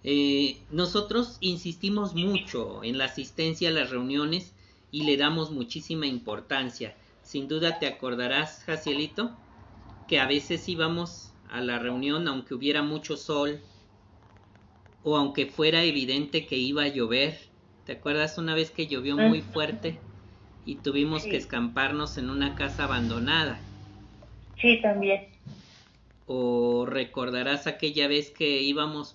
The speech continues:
Speaker 1: por medio camino y parecía que iba a llover, pero te dije que le dijeras a Jehová que se esperara con la lluvia.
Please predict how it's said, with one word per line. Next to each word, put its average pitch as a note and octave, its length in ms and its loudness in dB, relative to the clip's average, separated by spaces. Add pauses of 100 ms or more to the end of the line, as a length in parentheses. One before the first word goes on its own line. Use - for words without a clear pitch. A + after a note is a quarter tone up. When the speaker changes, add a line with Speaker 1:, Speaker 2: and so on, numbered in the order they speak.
Speaker 1:
por A2+ 200 -4
medio C#3+ 360 -2
camino E3 640 -2 (800)
y A#2+ 220 -6
parecía A#2+ 600 -4
que F#3+ 100 -6
iba F#3 180 -4
a F#3 40 0
llover, F3+ 560 0
pero C#3+ 540 -4 (760)
te C3 140 -2
dije D#3+ 320 -2
que C3+ 160 -4
le B2 180 2
dijeras C#3+ 440 -2
a B2+ 80 -4
Jehová B2+ 340 -4
que B2 360 -2
se - 120 -8
esperara C3 720 -2
con A2 160 -6
la G#2+ 80 -4
lluvia. D#3 440 -4